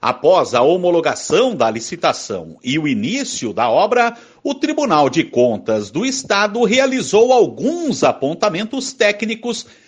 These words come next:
que obrigaram a paralisação da obra em fevereiro de dois mil e dezessete, uma vez que não foi possível realizar a adequação do contrato vigente, o que obrigou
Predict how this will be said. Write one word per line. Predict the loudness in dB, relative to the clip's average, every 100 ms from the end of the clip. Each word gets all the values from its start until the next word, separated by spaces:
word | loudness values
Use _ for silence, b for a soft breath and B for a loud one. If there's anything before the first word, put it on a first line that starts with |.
| b
que | -6 2
obrigaram | 2 2 -2 0 0 0 -4 -2
a | -2
paralisação | -2 -2 0 0 0 -2 -2 -2 -2 0 -4 0
da | 4 4
obra | 4 2 -2 -4
em | -4
fevereiro | 0 2 4 2 2 -2 -6
de | -8 -4
dois | -2 -2 -4
mil | -14 -12 -6
e |
dezessete, | -4 0 0 0 2 2 0 -6 -6 B B B
uma | -2 0 2
vez | 2 2 0
que | -4
não | 0 0
foi | 0 -2
possível | 0 0 0 -4 0 2 4
realizar | 4 4 2 0 0 2
a | 0
adequação | 0 -2 0 0 0 -4 -2
do | -2
contrato | -2 -4 -2 -2 -2 -4
vigente, | -8 -4 0 0 -2 -14 -20 -20 _ _ -12
o | -12
que | -4 -2
obrigou | -2 0 4 4 4